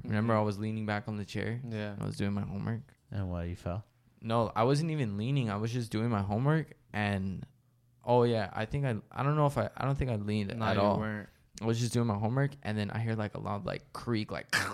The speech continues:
Speaker 1: <laughs> on the chair, and my chair goes like that. And I was like, "Gosh, damn, earthquake. That was crazy." And then my parents walk in, and I was like, "Did you feel that shit?" It was like, "It was nothing." And then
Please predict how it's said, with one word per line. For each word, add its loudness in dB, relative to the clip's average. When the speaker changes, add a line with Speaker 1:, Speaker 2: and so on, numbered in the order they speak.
Speaker 1:
<laughs> -8
on -6
the -4
chair, 0
and -8
my -4
chair -2
goes -4
like -12
that. -2
And -14
I -4
was -4
like, -8
"Gosh, 4
damn, 4
earthquake. 4
That 6
was 2
crazy." -2
And 2
then 4
my 4
parents 2
walk 4
in, 4
and -8
I -2
was -2
like, 2
"Did -6
you -8
feel 4
that 6
shit?" 2
It 4
was 4
like, -4
"It -2
was -2
nothing." 2
And 4
then 2